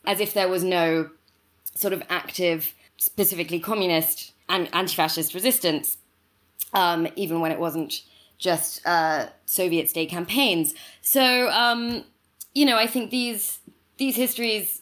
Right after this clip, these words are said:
being lost mean it's all too easy in the now to have this kind of mythic idea that the only justified response to,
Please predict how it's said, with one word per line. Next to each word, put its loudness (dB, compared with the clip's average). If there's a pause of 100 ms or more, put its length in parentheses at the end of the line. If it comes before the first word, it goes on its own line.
(160)
being 0
lost 0 (260)
mean 2
it's 0
all 0
too -2
easy 0
in 0
the -2
now 0 (140)
to -2
have 2
this -2
kind -4
of -8 (500)
mythic 0
idea 2
that -4
the -2
only -2 (380)
justified 0
response -2
to, 0